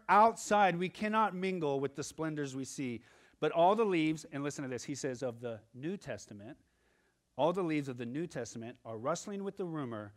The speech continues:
that it will not always be so. Someday, God willing, we shall get in." Now, it's not just the New Testament, C S Lewis.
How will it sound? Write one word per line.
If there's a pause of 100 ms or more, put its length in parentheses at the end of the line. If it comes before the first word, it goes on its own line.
(380)
that
it
will
not
always
be
so. (220)
Someday,
God
willing,
we
shall
get
in." (400)
Now, (160)
it's
not
just (140)
the
New
Testament,
C
S
Lewis.